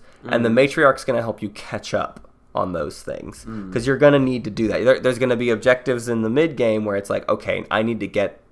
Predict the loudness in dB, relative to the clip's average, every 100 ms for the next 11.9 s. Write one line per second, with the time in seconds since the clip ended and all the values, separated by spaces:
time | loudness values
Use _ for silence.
0 | _ -4 -4 -6 -6 -6 -6 -6 -6 -8
1 | -14 -12 -12 -12 -16 -18 -20 -20 _ -4
2 | -2 -2 -2 0 0 0 -2 2 2 0
3 | -6 _ _ _ _ -10 -8 -8 -4 -2
4 | -2 -4 -6 -6 -8 -10 -8 -10 -12 -14
5 | -16 -4 -4 -2 -4 -6 -8 -14 -14 -18
6 | _ _ _ -18 0 0 2 0 -2 -2
7 | -2 -2 -4 -6 -10 -10 -10 -10 -14 -12
8 | -10 -8 -10 -16 -20 -20 -20 -6 -4 -2
9 | -6 -8 -2 2 2 0 2 4 4 2
10 | -4 -6 -2 0 0 0 -2 0 0 -2
11 | -4 -4 -6 -8 -10 -6 -6 -8